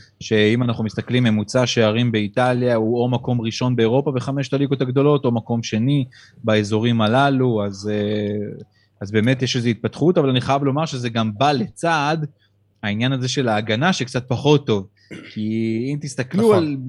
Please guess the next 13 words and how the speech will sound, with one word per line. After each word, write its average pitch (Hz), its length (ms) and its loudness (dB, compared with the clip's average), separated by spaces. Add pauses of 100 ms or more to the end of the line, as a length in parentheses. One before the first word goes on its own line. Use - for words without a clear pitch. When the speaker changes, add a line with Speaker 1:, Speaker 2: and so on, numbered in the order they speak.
(300)
Speaker 1:
אנחנו 120 180 -10
תמיד 151 220 0
זוכרים 147 320 2
שהיו 147 220 2
בלמים 139 480 0 (220)
גדולים 131 400 0
מאוד 147 300 0
באיטליה, 143 460 -2
שחקני 127 360 -6
הגנה 143 320 -2
טובים, 185 340 0 (520)
דווקא 139 200 -4
עכשיו 208 460 2